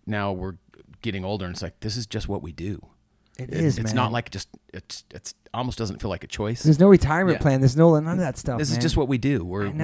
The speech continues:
Speaker 1: we
Speaker 2: know.
Speaker 1: do this. We do music. We write songs. We play live shows, and it's like,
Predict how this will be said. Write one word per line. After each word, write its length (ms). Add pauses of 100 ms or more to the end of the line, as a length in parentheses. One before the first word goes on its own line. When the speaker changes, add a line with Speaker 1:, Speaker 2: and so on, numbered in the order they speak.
(120)
Speaker 1:
we 140
Speaker 2:
know. 100
Speaker 1:
do 160
this. 200
We 100
do 200
music. 460
We 120
write 240
songs. 440
We 100
play 220
live 260
shows, 320
and 100
it's 200
like, 320